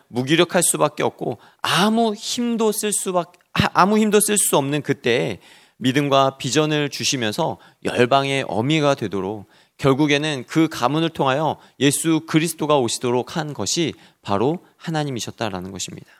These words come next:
오늘도 우리에게 이러한 은혜가 있기를 원합니다. 사라와 같이 우리의 마음이 연약해지고 아무리 믿음을 가져보려고 해도 믿음이 생기지 않아서 마음이 힘들고 지친 분이 있을 수도 있습니다.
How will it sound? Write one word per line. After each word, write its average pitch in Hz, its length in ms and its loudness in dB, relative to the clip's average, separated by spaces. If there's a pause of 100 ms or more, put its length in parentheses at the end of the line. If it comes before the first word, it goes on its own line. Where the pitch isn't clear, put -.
(420)
오늘도 127 320 4
우리에게 117 320 4
이러한 117 280 4
은혜가 107 500 0 (100)
있기를 101 540 -2
원합니다. 95 580 -8 (300)
사라와 135 360 6
같이 117 520 -2
우리의 143 300 2
마음이 110 600 2
연약해지고 104 760 -8 (420)
아무리 180 360 0
믿음을 175 420 0
가져보려고 139 760 -2
해도 139 360 -4 (200)
믿음이 147 320 -2
생기지 151 400 -4
않아서 107 480 -2 (260)
마음이 120 420 4
힘들고 156 520 -2
지친 - 380 -2
분이 139 200 -2
있을 104 200 -6
수도 101 380 -4
있습니다. 101 580 -10